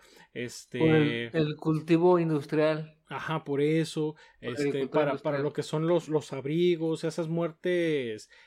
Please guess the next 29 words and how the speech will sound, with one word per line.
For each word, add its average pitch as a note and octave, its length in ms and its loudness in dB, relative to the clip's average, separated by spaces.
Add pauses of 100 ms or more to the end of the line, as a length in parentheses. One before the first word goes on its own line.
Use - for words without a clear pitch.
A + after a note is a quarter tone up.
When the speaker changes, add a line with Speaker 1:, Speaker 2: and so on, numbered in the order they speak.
(160)
Speaker 1:
eh, - 380 -20 (380)
estresantes E3 760 -2
que E3 100 -4
tienen E3 300 -2
los D#3 160 -6
animales, C#3+ 560 -4
¿no? D#3+ 180 -8
Para, B2 360 -4
para G#2+ 720 -10 (360)
el, A2+ 220 -12
el B2+ 240 -6
uso E3+ 480 0
de E3 400 0 (220)
los A#2+ 160 -16
seres E3 260 0
humanos. E3 400 -2
Speaker 2:
Así D3 120 -8
es. C3+ 140 -10 (140)
Speaker 1:
Sí, F#3+ 420 0
este, C3 540 -2
totalmente D#3+ 640 -2
de C#3+ 100 -2
acuerdo, E3 640 0
cuidar C#3+ 320 -2 (360)
especies D#3 500 -4
en D3+ 80 -2
peligro D3+ 400 -2
de D3+ 80 2
extinción, E3+ 720 -4